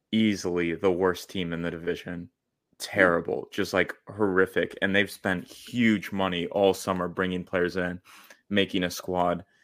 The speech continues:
They looked so out of their depth. Um, and s-, so good luck to them. They probably need a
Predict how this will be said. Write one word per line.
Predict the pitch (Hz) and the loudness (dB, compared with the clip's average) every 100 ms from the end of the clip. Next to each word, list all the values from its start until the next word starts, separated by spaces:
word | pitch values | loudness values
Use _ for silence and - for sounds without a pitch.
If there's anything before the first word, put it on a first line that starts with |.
| _ _ - | _ _ 2
They | 98 | 4
looked | 98 92 - | 4 0 -4
so | - - - - 107 98 | -8 -8 -4 4 6 6
out | 87 87 | 4 2
of | 82 | 0
their | 87 | -2
depth. | 82 87 80 - _ _ - | 0 -2 -2 -10 _ _ -6
Um, | 87 87 85 80 _ _ _ _ _ _ _ _ _ _ _ _ _ 107 | -6 -6 -8 -10 _ _ _ _ _ _ _ _ _ _ _ _ _ -10
and | 95 | -10
s-, | - - | -12 -16
so | - - 104 | -4 0 4
good | 113 101 | 4 6
luck | 95 - | 4 4
to | 101 | 0
them. | 92 92 | 0 2
They | 92 | 0
probably | - 104 101 95 | 2 0 2 -2
need | 95 - _ _ _ _ _ _ | -4 -6 _ _ _ _ _ _
a | - | -2